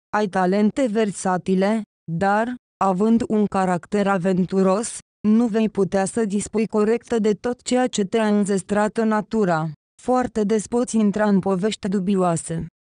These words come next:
Tu însăți nu poți înțelege ce ți dorești,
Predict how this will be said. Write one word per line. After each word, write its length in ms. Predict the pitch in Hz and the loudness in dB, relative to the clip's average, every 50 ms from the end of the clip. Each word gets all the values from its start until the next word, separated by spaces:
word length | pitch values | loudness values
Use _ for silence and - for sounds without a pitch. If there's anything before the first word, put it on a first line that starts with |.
| _ - 240 | _ -2 0
Tu 40 | |
însăți 420 | 220 214 196 - 233 208 - - 208 | 0 0 0 0 -2 -4 -2 0 0
nu 120 | 226 226 | 0 0
poți 300 | 190 - 240 254 - - | 0 0 -2 -2 0 0
înțelege 560 | 240 233 214 - 233 220 220 220 208 196 226 | 0 0 2 0 0 0 0 0 0 0 0
ce 160 | 208 - 214 226 | -2 -2 -4 -4
ți 160 | - - 214 | -2 -2 -2
dorești, 600 | 185 190 190 185 185 202 240 226 - - - | 0 0 0 0 0 0 -2 -2 -4 -8 -12